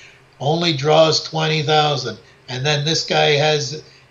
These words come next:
he literally had a drone video showing how this rally went for miles. And it, it looked easily like he, he estimated half a million. I would certainly say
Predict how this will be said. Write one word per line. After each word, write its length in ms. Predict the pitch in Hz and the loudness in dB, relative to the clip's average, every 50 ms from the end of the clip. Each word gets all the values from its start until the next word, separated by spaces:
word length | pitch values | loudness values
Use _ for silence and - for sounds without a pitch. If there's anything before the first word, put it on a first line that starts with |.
| _ - | _ -10
he 220 | 170 180 180 185 | -8 -6 -4 0
literally 380 | 190 214 226 226 208 190 170 156 | 2 2 2 2 2 0 0 2
had 240 | 147 165 165 - 160 | 2 2 2 0 0
a 120 | 147 127 - | -4 -6 -8
drone 540 | - 131 135 151 175 202 208 214 196 165 143 | -8 -6 -2 0 0 2 2 0 -2 -2 -2
video 640 | 143 143 143 135 139 135 135 135 139 143 139 135 - - _ _ - _ _ _ | 0 0 0 0 -2 -2 -2 -2 -2 -2 -4 -6 -10 -20 _ _ -20 _ _ _
showing 640 | - - - 190 165 165 165 165 160 160 156 151 139 131 - - _ _ _ _ _ _ _ - | -10 -6 -2 -2 0 0 0 0 0 0 0 -2 -4 -6 -10 -16 _ _ _ _ _ _ _ -6
how 220 | 135 151 151 147 147 | -2 0 0 0 0
this 240 | 156 151 151 - 156 | 0 -2 -2 0 0
rally 360 | 147 147 156 156 156 151 139 | 2 2 4 4 2 2 0
went 200 | 135 147 143 - | -2 -4 -6 -6
for 180 | - 135 113 113 | -8 -10 -10 -8
miles. 800 | 117 127 151 160 151 123 117 117 117 131 127 - - - - - - - _ _ - | -6 -4 -2 0 0 0 -2 -4 -4 -6 -8 -10 -12 -16 -20 -20 -20 -20 _ _ -8
And 240 | 139 139 143 139 | -6 -6 -6 -4
it, 380 | 143 143 143 180 180 185 180 147 | -4 -4 -4 -4 -2 0 0 2
it 40 | 160 | 4
looked 240 | 190 196 190 190 160 | 2 2 2 2 0
easily 460 | 165 185 196 185 143 156 151 151 147 | 0 2 2 2 2 2 2 2 2
like 260 | 147 139 135 131 - - - - - - _ _ _ _ _ - | 2 2 0 0 -4 -10 -20 -20 -20 -20 _ _ _ _ _ -6
he, 180 | 170 160 190 190 | -4 -2 -2 -2
he 180 | 139 170 180 175 | -2 0 2 2
estimated 560 | 165 160 160 - 151 147 160 156 151 147 143 | 2 2 0 -4 -4 -4 -2 -2 -2 0 -2
half 300 | 135 156 170 170 - - | 0 0 0 0 -2 -4
a 60 | 135 | -6
million. 340 | 127 147 160 175 170 135 123 | -4 -4 -2 -2 -2 -4 -2
I 120 | 131 151 165 | -2 -2 -2
would 140 | 165 151 - | -2 -4 -4
certainly 400 | - 156 156 160 - 135 139 127 | -4 -4 -6 -6 -6 -8 -6 -6
say 480 | - - 156 151 151 151 139 131 - | -4 -2 0 2 2 2 0 -2 -6